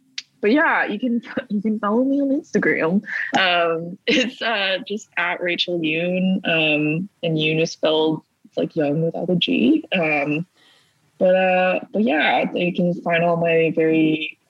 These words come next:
silly reels and, and life updates. And, you know, I post about any show that I'm participating in too. So,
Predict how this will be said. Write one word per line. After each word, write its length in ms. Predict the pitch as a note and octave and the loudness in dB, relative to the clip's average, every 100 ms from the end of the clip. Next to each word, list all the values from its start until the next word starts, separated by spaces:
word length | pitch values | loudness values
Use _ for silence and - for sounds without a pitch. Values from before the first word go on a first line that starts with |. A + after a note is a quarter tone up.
| _ | _
silly 540 | - F3 E3 D#3+ D#3+ | -4 2 4 4 4
reels 720 | E3+ D#3+ D#3 E3 A3+ A#3+ A#3+ G#3 | 4 4 4 4 4 2 2 0
and, 500 | E3 D#3+ D#3+ F3+ E3+ | -2 -2 -4 -6 -4
and 160 | F3 | -2
life 240 | F3 - F3+ | 0 0 0
updates. 640 | G3 G3 A3+ A3+ A3 _ | -2 0 2 2 0 _
And, 360 | E3+ D#3+ D#3+ D#3 | -6 -6 -8 -4
you 80 | E3+ | -2
know, 80 | E3 | 0
I 80 | |
post 300 | E3 E3+ E3 E3 | 0 0 -2 -2
about 240 | D#3+ - | 0 0
any 320 | E3 D#3+ D#3+ | -2 0 0
show 260 | - D#3 D#3 | 0 0 0
that 120 | E3+ | 0
I'm 120 | F3 | 0
participating 720 | F#3+ F#3+ F#3 - G3 G3+ F#3+ | -2 -4 -6 -6 -2 2 2
in 180 | F#3+ G3 | 2 0
too. 360 | - F3 G3+ A3 | 0 0 0 0
So, 400 | - F3+ E3+ | 0 2 2